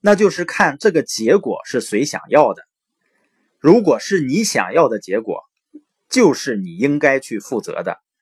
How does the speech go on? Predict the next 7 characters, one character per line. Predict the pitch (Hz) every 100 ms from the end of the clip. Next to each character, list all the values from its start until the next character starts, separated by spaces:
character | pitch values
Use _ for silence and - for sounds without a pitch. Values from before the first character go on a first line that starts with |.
| _ _ _ _ _ _ _ _ _
而 | - 123 117
不 | 165
是 | 170
别 | - - 117
人 | 190 123 101
应 | 98
该。 | 90 87